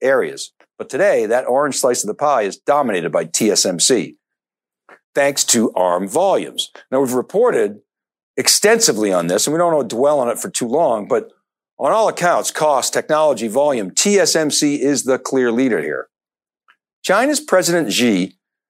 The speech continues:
has a stated goal of unifying Taiwan by China's centennial in twenty forty-nine. Will this tiny island nation, which dominates a critical part of the strategic semiconductor pie, go the way of Hong Kong and be subsumed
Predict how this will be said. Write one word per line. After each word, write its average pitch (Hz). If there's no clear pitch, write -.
has 147
a 135
stated 202
goal 143
of 110
unifying 151
Taiwan 117
by 95
China's 92
centennial 101
in 73
twenty 80
forty-nine. 82
Will 123
this 262
tiny 185
island 139
nation, 113
which -
dominates 147
a -
critical 127
part 117
of 98
the 95
strategic -
semiconductor 101
pie, 78
go 104
the 117
way 85
of 92
Hong 165
Kong 80
and 80
be 95
subsumed 80